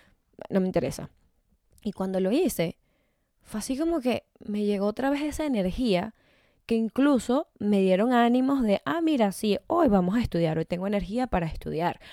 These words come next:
porque de repente ayer hice entrevista, o porque mañana, mi premio por estudiar hoy es que mañana voy a grabar otro episodio de podcast, o voy a hacer un video de TikTok. Y ahí fue cuando me planteé lo que les preguntaba al principio de este episodio. ¿Qué tan fácil,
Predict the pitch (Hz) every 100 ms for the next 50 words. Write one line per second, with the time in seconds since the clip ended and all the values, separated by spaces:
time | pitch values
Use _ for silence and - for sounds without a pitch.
0 | - - 175 180 175 170 - 165 175 208
1 | 214 - 180 170 156 185 - - 170 -
2 | 165 160 170 247 220 175 214 - - -
3 | 190 185 170 170 185 208 - 175 175 226
4 | 196 190 190 175 175 202 175 180 190 160
5 | 165 156 156 165 180 170 160 165 165 151
6 | 151 160 165 165 156 156 160 156 180 170
7 | 170 175 165 160 160 - 160 - - -
8 | _ _ _ _ _ _ - 214 240 294
9 | - 202 208 214 233 226 190 185 175 226
10 | 240 - _ 190 185 175 175 170 - 175
11 | 170 160 160 160 175 175 - 156 165 165
12 | 185 180 147 160 151 - - _ _ _
13 | _ _ - 220 277 262 220 - 240 262
14 | 151 151